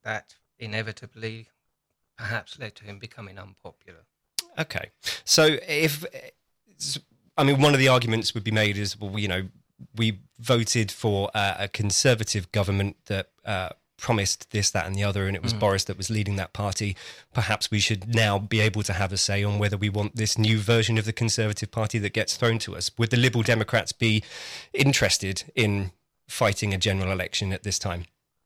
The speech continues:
Speaker 1: We would like to see another government that was not so hard right Conservative.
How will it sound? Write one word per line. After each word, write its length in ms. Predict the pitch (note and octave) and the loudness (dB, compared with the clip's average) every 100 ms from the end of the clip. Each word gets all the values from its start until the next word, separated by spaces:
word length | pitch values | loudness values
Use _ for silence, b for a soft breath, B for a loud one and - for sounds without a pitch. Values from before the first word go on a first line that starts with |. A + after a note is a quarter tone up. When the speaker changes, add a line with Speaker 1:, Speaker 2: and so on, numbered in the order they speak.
| _ _ _ _ | _ _ _ _
Speaker 1:
We 140 | F3+ | 0
would 180 | D#3 C3+ | 2 4
like 220 | B2+ A2+ - | 4 2 2
to 120 | A#2+ | 0
see 260 | - G2+ | 2 0
another 320 | G2+ G#2+ G#2 G2 | -2 -4 -4 -4
government 480 | G#2+ G#2 G2+ B2 | -4 -4 -4 -4
that 120 | A#2 G#2+ | -6 -12
was 340 | A2 G#2 - | -10 -8 -8
not 400 | B2+ C3 - - _ _ _ _ _ B B B B _ _ | -8 -12 -10 -14 _ _ _ _ _ B B B B _ _
so 300 | - C3+ A2 | -12 -10 -10
hard 380 | - B2 A2+ A#2+ | -8 -6 -6 -6
right 260 | G#2+ F#2+ | -8 -10
Conservative. 840 | _ G2 - G#2+ F2+ - C3+ - | _ -12 -6 -4 -6 -8 -12 -12